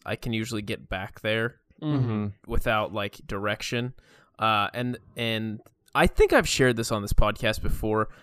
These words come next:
Speaker 1: There was a time where I was playing one of the Assassin's Creeds that takes place in Rome, and I was able to find my way through a couple of streets to get to a landmark without looking at it 'cause I had
Speaker 3: Oh, wow.
Speaker 1: been there in real life.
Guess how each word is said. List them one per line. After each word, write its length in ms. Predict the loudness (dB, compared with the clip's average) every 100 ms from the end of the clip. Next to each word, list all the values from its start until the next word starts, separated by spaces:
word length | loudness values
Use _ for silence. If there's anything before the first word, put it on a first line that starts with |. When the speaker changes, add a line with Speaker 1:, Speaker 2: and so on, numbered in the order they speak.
| _ 2
Speaker 1:
There 80 | 6
was 80 | 6
a 60 |
time 340 | 4 2 2 4
where 100 | 4
I 60 | 4
was 140 | 6
playing 600 | 6 6 6 2 0 -2
one 320 | -4 -4 0 0
of 100 | 0
the 80 | -2
Assassin's 600 | -2 0 2 0 -2 -8
Creeds 500 | -8 -6 -6 -6 -8
that 140 | -6
takes 220 | -6 -6
place 320 | 0 2 2 -2
in 180 | -6 -6
Rome, 440 | -4 -2 -2 -4
and 120 | -4 -2
I 80 |
was 140 | -2 -2
able 200 | -2 -4
to 80 | -4
find 340 | -6 -6 -4
my 140 | -4
way 220 | -4 -4 -4
through 240 | -2 -2
a 40 |
couple 340 | -2 -4 -4 -4
of 100 | -6
streets 500 | -10 -8 -8 -8 -8
to 120 | -8
get 180 | -6 -6
to 160 | -4 -6
a 20 |
landmark 720 | -6 -8 -8 -6 -2 -2 -2
without 320 | -2 -2 -2 -4
looking 320 | -6 -4 0
at 120 | 0
it 100 | -2
'cause 140 | -6 -6
I 100 | -2
had 80 |
Speaker 3:
Oh, 80 | 2
wow. 340 | 6 6 6 2
Speaker 1:
been 80 |
there 140 | -2 -6
in 180 | -10 -4
real 200 | -2 -2
life. 480 | -2 0 2 0